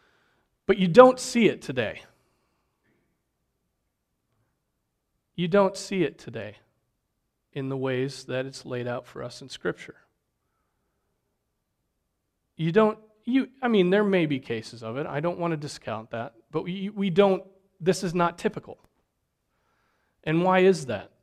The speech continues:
Well, because the devil has iPhones to keep his people from God's word. I mean, the devil doesn't need to use his demons right now. He's got entertainments that have kept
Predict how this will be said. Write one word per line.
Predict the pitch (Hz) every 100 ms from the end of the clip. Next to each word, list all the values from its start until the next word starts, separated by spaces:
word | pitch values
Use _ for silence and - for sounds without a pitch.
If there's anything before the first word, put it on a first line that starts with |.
| _ _
Well, | 175 202
because | 190 190 220 185
the | 202
devil | 165 226 208 170
has | - 160 147 - - - -
iPhones | 185 185 - 117 - _ - - _ _ _ _ _ _ _ _ -
to | - 117
keep | - 113
his | 110 -
people | - 113 - 107 _ _ _ _ _ -
from | 117 107
God's | 110 110 104 -
word. | 110 104 _ _ _ _ _ _ _ _ _ _ _ _ _ _ _ _ -
I | 226
mean, | 311 285
the | 247
devil | 196 262 254
doesn't | 208 220 220
need | 190 269 277
to | -
use | 202 175 143
his | 135 127
demons | 143 127 120 117
right | 123 120
now. | 127 143 180
He's | 214 202
got | 254 254
entertainments | 247 226 - 269 277 190 - - -
that | 170 180
have | 165 185 -
kept | - 240